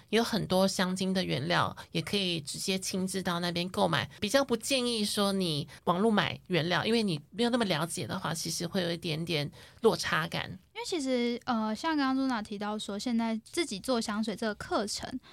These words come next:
Speaker 2: 蛮多的，所以如果今天我是，呃，没有想要去这样的课程的话，我要自己去找香水的原料做，也是有这样的店家的。
Speaker 1: 有，没错，一些化工原料厂都是有的。
Speaker 2: 所以是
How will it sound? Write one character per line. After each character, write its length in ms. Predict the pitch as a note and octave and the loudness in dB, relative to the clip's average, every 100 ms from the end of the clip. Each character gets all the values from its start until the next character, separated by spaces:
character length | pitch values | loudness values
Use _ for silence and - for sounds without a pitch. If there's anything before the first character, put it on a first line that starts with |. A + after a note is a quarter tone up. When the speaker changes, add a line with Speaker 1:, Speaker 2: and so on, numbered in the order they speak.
| - - - | -20 -20 0
Speaker 2:
蛮 320 | A#3+ G3+ A3 | 2 4 2
多 280 | A#3+ B3 A3 | 2 2 2
的， 240 | A3+ - - | -2 -6 -8
所 240 | - - F#4 | -6 4 6
以 40 | |
如 180 | F#4 C#4+ | 6 4
果 180 | C4+ A3+ | 4 2
今 300 | A3+ B3+ C4 | 2 4 4
天 180 | C4 B3+ | 6 4
我 160 | G#3 | 2
是， 480 | G3+ B3+ B3 G#3+ G3+ - - _ _ _ | -2 -2 0 0 -2 -6 -20 _ _ _
呃， 160 | A#3 G#3+ | -2 4
没 140 | A#3 | 6
有 120 | D4+ | 4
想 220 | E4 A#3 F3 | 2 0 -4
要 80 | |
去 260 | A3 - B3 | -4 -2 0
这 80 | A#3+ | 0
样 220 | A#3 A3 | 0 0
的 480 | G3+ F#3 A2+ G2 - - | -2 -2 -2 -4 -6 -2
课 240 | C#4+ A3 | 0 2
程 240 | - F#3+ | 0 -6
的 80 | F3+ | -6
话， 200 | G3+ A#3 | -4 0
我 140 | A3+ A3+ | 4 6
要 160 | D4+ | 4
自 160 | - A4+ | 4 -2
己 160 | A3 | -6
去 380 | G3+ - - D#4 | -4 -4 0 0
找 520 | A#3+ - A#3+ E3+ E3+ - | 0 -4 -2 -2 -4 -6
香 280 | - D4 E4+ | 2 4 4
水 120 | D#4+ | 2
的 120 | G#3+ A3 | 0 0
原 220 | A3 G#3 A3 | 2 2 4
料 180 | C4+ | 4
做， 240 | A#3+ - A#3+ | 2 -2 -2
也 240 | G#3 A2 | -2 -6
是 300 | - - D4 | -4 -2 0
有 200 | A3+ E3+ | 0 0
这 120 | A#2 B2 | -2 -2
样 80 | |
的 80 | G#2 | 0
店 260 | F#2+ A2+ D#2+ | -2 -4 -4
家 240 | - F#2+ - | -6 -8 -4
的。 80 | G#3+ | 2
Speaker 1:
有， 240 | G3+ - - | 2 2 -2
没 160 | F#3+ | -4
错， 340 | F#3+ - F3+ E3+ - - | -2 0 0 -2 -10 -8
一 100 | B3 | -4
些 160 | C#4+ | 0
化 240 | C#4+ E4 C#4 | 4 8 6
工 260 | C4 B3+ | 6 2
原 80 | A#3+ | 2
料 160 | A3 A#3 | 2 0
厂 300 | A3 F#3+ E3+ | 0 -2 0
都 160 | G3 | 0
是 200 | G#3 A3+ | 0 0
有 180 | G#3 F3+ | 0 0
的。 280 | - B2+ F#3+ - _ _ - | 0 -2 -4 -10 _ _ -8
Speaker 2:
所 160 | - | 0
以 80 | G#4+ | 0
是 320 | E4+ G4 F#4+ | 2 0 0